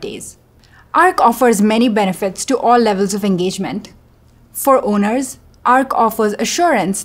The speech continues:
that your building is performing as designed and continues to operate in a manner consistent with sustainability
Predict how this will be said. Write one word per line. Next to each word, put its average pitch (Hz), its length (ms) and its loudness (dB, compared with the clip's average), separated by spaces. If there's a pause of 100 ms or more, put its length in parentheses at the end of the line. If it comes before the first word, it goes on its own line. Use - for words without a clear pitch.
that 202 160 -2
your 220 100 2
building 208 380 0
is 220 120 -4
performing 190 640 -2
as 180 280 -4
designed 180 460 -2 (440)
and 233 200 2
continues 311 520 0
to 262 200 -2
operate 202 400 -2
in 202 60 0
a 190 140 0
manner 180 480 -4
consistent 240 720 -2
with 220 200 -4
sustainability 180 720 -4